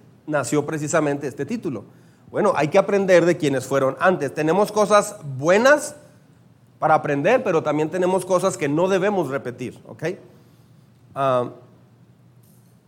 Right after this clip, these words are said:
estamos en la semana diez, como dije ahorita, y hemos visto ya más de diez cosas que Daniel ha enfrentado. Hemos visto ya muchas cosas que él ha vivido. Estamos viendo la vida de Daniel,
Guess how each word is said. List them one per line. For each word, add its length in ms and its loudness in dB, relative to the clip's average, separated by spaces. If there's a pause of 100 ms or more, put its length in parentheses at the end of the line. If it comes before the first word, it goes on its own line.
(380)
estamos 440 2
en 100 4
la 100 8
semana 540 4
diez, 340 2
como 240 -4
dije 200 -2
ahorita, 500 -4 (800)
y 100 0
hemos 220 6
visto 240 0
ya 140 6
más 240 4
de 100 2
diez 300 -2
cosas 580 -2 (140)
que 120 -4
Daniel 340 2
ha 40 4
enfrentado. 540 2
Hemos 180 0
visto 220 -4
ya 100 2
muchas 380 -2
cosas 460 -2 (380)
que 140 0
él 80 4
ha 60 4
vivido. 580 -2 (420)
Estamos 340 2
viendo 220 4
la 140 6
vida 240 -2
de 100 4
Daniel, 460 4